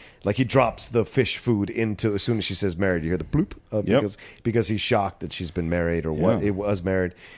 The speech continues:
Speaker 1: And then she talks about that he died and it was recent and
Speaker 2: Yeah.
Speaker 1: all that. And he's, then he says, "Do you, you know, I think he says just before that, 'Do you need an assistant?'" And he's like, "Well, I don't think they give you one." So there's, there's whole, so in his mind, he's like, "Well, this is a way I can get to her because she loves the fish so much, she
Speaker 2: Right.
Speaker 1: loves the aquarium so
Speaker 2: And
Speaker 1: much."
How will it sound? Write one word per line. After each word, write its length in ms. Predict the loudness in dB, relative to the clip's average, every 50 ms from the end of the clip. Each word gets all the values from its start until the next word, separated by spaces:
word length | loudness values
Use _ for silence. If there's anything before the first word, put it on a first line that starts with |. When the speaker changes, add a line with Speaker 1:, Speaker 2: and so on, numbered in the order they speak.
| -20 -12 -6
Speaker 1:
And 100 | -2 0
then 80 | 0 0
she 120 | 0 2
talks 260 | 2 2 2 2 0 -2
about 200 | -2 -2 -2 0
that 80 | 0
he 80 | -2 0
died 640 | 2 4 4 6 6 4 4 4 4 2 0 -2 -6 -18 _ -20 -16 -8 -4
and 60 | -2
it 60 | -2
was 160 | -2 -2 -2
recent 720 | -2 0 0 0 -2 -2 -2 -2 -2 -4 -6 -8 -10 -12 -14 _ -6
and 160 | -4 -2 0
Speaker 2:
Yeah. 140 | 4 4 4
Speaker 1:
all 80 | 4 4
that. 240 | 2 0 0 -2
And 160 | -2 -2 -2 -2
he's, 160 | -2 -4 -2
then 140 | -2 -2 -2
he 60 | 0
says, 260 | 0 2 0 0 0
"Do 80 | -2 -4
you, 60 | -4 -4 -4
you 60 | -2
know, 120 | 0 0 0
I 60 | 0
think 160 | 0 -2 -4
he 60 | -2
says 160 | -2 -4 -4 -2
just 180 | -4 -6 -6
before 220 | -6 -4 -2 -2 -2
that, 100 | -2 -2
'Do 80 | -2
you 80 | -2 -2
need 120 | -2 -2
an 40 | -4
assistant?'" 580 | -4 -4 -4 -4 -4 -4 -2 -4 -4 -4 -6 -8
And 120 | -12 -12
he's 100 | -10 -10
like, 80 | -10 -8 -6
"Well, 100 | -4 -4
I 40 | -4
don't 100 | -4 -6
think 140 | -6 -8 -8
they 40 | -6
give 200 | -4 -4 -2 -2
you 80 | -2
one." 300 | -2 -2 -2 -4 -4 -6 -10 -14 -20 -20 -20 -14 -6
So 100 | -2 0
there's, 220 | 2 2 0 -2 -4
there's 400 | -2 0 2 4 4 2 0 -6 -12 _ -8
whole, 240 | -2 0 0 0 0
so 320 | -2 -2 -2 -2 -2 -2
in 100 | -2 0
his 220 | 2 2 2 2 2
mind, 280 | 2 2 2 2 0
he's 120 | -2 -2 -2
like, 160 | -2 -2 -2 -8 -20 -20 -20 -10 -4
"Well, 100 | -2 0
this 140 | 0 0 0
is 80 | 0
a 40 | 2
way 280 | 2 2 2 2 2 0
I 80 | -2
can 180 | -2 -4 -6 -4
get 240 | 0 0 0 0 -2
to 160 | -4 -4 -2
her 80 | -2
because 260 | -2 -2 -4 -4 -4 -4
she 140 | -2 -2
loves 720 | 0 0 0 0 0 -2 -4 -8 -10 -10 -10 -12 -14 -14 -14
the 60 | -8
fish 240 | -4 -2 -2 -2 0
so 100 | -2 -2
much, 220 | 0 0 -2 -2
she 100 | -4 -2
Speaker 2:
Right. 200 | 0 2 2 2
Speaker 1:
loves 180 | 2 0 -4 -8
the 80 | -8
aquarium 280 | -8 -4 -4 -4 -4 -4
so 120 | -4 0 2
Speaker 2:
And 60 |
Speaker 1:
much." 20 | 2